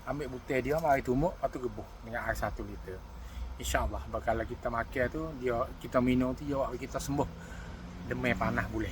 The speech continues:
lah, insyaAllah, mudah-mudah. Alhamdulillah, nanti tunggu Ustaz. Sekarang ni banyak demam lah. Banyak demam.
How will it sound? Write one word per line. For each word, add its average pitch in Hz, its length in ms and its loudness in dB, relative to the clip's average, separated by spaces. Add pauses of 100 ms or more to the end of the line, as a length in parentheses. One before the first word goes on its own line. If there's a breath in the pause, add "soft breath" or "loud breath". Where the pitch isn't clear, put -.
lah, 95 160 -6
insyaAllah, 110 320 -4 (160)
mudah-mudah. 101 320 -6 (800)
Alhamdulillah, 113 720 -4
nanti 107 240 -2
tunggu 104 240 -4
Ustaz. - 240 -8 (960)
Sekarang 131 480 6
ni 139 80 0
banyak 135 320 4
demam 117 400 -2
lah. - 60 -6 (1120)
Banyak 117 320 -2
demam. 110 320 -2